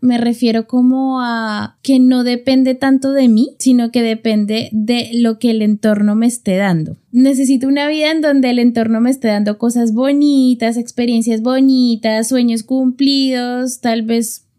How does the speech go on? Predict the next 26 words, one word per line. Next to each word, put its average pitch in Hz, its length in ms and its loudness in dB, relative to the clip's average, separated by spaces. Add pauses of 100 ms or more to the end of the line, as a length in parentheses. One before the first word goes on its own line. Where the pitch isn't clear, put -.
(200)
pensando 233 500 0
en 233 80 -2
que 240 100 -4
ahí 233 120 0
no 202 100 -2
tengo 214 240 -4
que 240 80 -4
hacer 226 220 -2
mucho 208 260 2
esfuerzo 294 840 -2 (280)
o 240 220 0
haciéndolo 240 560 2
esfuer-, 240 480 -2
haciendo 214 400 -2
esfuerzo 233 400 -2
y 247 40 0
demás, 277 360 -2
pero 262 240 -2
como 240 220 0
que 240 100 -2
todo 269 320 -2
tiene 294 240 -4
que 302 140 -4
venir 220 320 0
de 185 80 -2
afuera. 180 480 -8